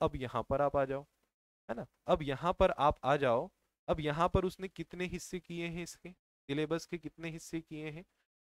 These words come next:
तीन हिस्से किए हैं ना। मतलब, अ, पहले तो ये बताओ कि इकाई वन जो है ये कितने नंबर की होगी परीक्षा में? ये तीस नंबर की होगी, है ना। ये जो examiner पूछेगा, ये तीस नंबर की पूछेगा और इन तीन topic से प्रश्न होंगे। मतलब, यहाँ पर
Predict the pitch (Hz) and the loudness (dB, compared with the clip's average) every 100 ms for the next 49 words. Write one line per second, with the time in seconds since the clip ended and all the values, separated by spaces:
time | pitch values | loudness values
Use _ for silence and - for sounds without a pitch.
0 | - - 175 196 170 - 175 - 143 147 | -18 -4 -4 -2 -6 -6 -6 -6 -6 -4
1 | 131 113 190 - _ _ - 135 156 - | -4 -6 -10 -12 _ _ -6 -4 -4 -2
2 | 127 123 160 180 190 202 190 196 196 196 | -2 4 4 4 2 2 4 4 2 0
3 | - 151 175 185 170 165 185 175 160 151 | -6 2 6 6 4 0 0 -4 -2 -4
4 | 185 185 175 180 180 175 175 165 180 143 | -6 -6 -8 -6 -6 -4 -4 -4 -4 -2
5 | 151 156 165 156 151 - 151 135 - _ | -2 -2 -2 -2 -2 -4 -4 -4 -14 _
6 | _ 208 - 196 - 131 110 107 104 104 | _ -8 -4 -4 -4 -6 -2 -4 -4 -6
7 | 98 104 - - 214 160 147 151 156 127 | -6 -10 -16 -14 -10 -4 -4 0 -2 0
8 | 143 143 143 - 123 - 120 147 220 - | -4 -4 -8 -8 -8 -4 2 2 2 -4
9 | _ - - - 202 - 151 139 131 131 | _ -8 -8 -6 -8 -6 -4 -2 -4 -4
10 | 110 113 - 110 - _ 196 202 196 214 | -6 -2 -2 0 -2 _ -2 0 -6 -8
11 | - 190 196 165 151 139 - 202 120 113 | -8 -8 0 2 2 0 -4 -2 -2 -4
12 | 117 107 107 110 - - _ 151 - 180 | -6 -8 -6 -8 -12 -20 _ -2 2 6
13 | 214 196 143 123 135 196 - 156 139 151 | 6 4 -2 0 2 2 4 6 6 6